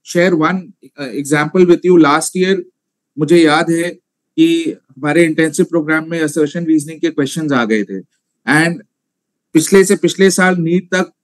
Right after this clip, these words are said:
असर्शन रीजनिंग के question नीट में नहीं आ रहे थे। बहुत सारे students ने आके ये कहा था कि सर paper बहुत difficult था intensive का, उसमें असर्शन रीजनिंग के questions आ गए, but eventually आप सोचिए final नीट में भी असर्शन रीजनिंग के question आ गए, and that is where our students fared well।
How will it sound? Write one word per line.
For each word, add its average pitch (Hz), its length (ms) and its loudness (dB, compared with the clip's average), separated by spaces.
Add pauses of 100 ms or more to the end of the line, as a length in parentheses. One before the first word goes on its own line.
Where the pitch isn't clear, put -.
(180)
असर्शन 165 420 2
रीजनिंग 175 320 0
के 185 80 2
question 175 360 0
नीट 185 300 0
में 196 80 0
नहीं 160 300 0
आ 143 100 2
रहे 135 120 -2
थे। 151 100 -2
बहुत 160 300 -2
सारे 196 200 4
students 175 440 -6
ने 180 60 -6
आके 170 340 0
ये 170 80 2
कहा 156 200 -2
था 160 120 -4
कि 160 100 -4
सर 175 100 -4
paper 156 300 -2
बहुत 151 240 -4
difficult 151 380 -2
था 156 180 -8
intensive 143 460 -2
का, 151 420 -2 (320)
उसमें 160 340 2
असर्शन 151 380 2
रीजनिंग 151 360 0
के 156 80 2
questions 147 420 -4
आ 135 140 2
गए, 147 260 0 (300)
but 185 120 4
eventually 185 600 4
आप 196 100 0
सोचिए 196 360 0
final 185 360 0
नीट 185 240 -4
में 190 100 -2
भी 202 100 4
असर्शन 175 400 2
रीजनिंग 175 260 -2
के 175 100 -14
question 160 280 -2
आ 170 160 -8
गए, 180 240 -2
and 160 280 -6
that 147 240 0
is 175 80 -2
where 185 220 0
our 170 260 -2
students 175 720 -4
fared 165 360 4
well। 135 200 2